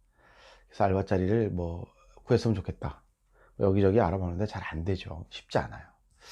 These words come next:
어, 그래서 이제 저거, 요거는 이제 좀 저희 이제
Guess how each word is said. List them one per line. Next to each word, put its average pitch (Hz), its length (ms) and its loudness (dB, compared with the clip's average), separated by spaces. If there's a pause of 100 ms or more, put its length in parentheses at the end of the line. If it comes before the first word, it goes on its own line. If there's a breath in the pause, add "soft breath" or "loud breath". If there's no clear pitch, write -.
(1400 loud breath)
어, 82 560 2
그래서 107 240 4
이제 139 160 6
저거, 113 280 2
요거는 127 300 6
이제 120 120 4
좀 92 460 0
저희 90 360 -2
이제 82 380 -8